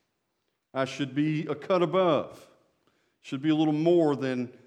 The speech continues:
the average Christian. I should set the example. I should take my responsibility extremely seriously, and I do. And I'm looking again forward to what it is that God has for us here. Now, I'd like to read you something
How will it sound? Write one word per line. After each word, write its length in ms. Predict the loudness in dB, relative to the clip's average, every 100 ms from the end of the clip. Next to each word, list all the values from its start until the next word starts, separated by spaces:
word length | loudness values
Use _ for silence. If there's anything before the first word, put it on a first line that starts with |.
| _
the 280 | -6 -4 0
average 440 | 0 -2 -4 -6
Christian. 540 | -2 0 0 -6 -12 -14 -20 _ _ _ _ -6
I 120 | -4
should 260 | -4 -8 -10
set 360 | -6 -4 -4
the 160 | -4 -4
example. 640 | -4 -4 -2 -2 -4 -10 -12 -20 _ _ _ _ _ _ _ _ _ _ _
I 120 | -4
should 200 | -4 -4
take 240 | 0 0 2
my 140 | 0
responsibility 920 | 0 -2 0 0 -2 2 4 4 2
extremely 720 | 0 -4 -8 0 2 2 2 -2
seriously, 720 | -2 0 0 0 -2 -2 0
and 100 | 0
I 80 | -2
do. 320 | -2 -2 -4 -16 -20 _ _ _ _ _ _ -6
And 100 | -2
I'm 140 | 0
looking 240 | 0 0 -2
again 320 | 0 0 0
forward 580 | -2 0 0 0 -4 -8
to 120 | -6
what 220 | -2 -2
it 120 | -2
is 240 | -2 -4 -8
that 120 | -6
God 280 | -4 -2 -2
has 420 | -4 -4 -6 -12
for 320 | -12 -6 -4
us 160 | -4 -4
here. 180 | -4
Now, 140 | -2 -2
I'd 80 | -2
like 180 | -4 -4
to 40 |
read 320 | -6 -6 -6
you 100 | -8
something 560 | -10 -8 -8 -8 -12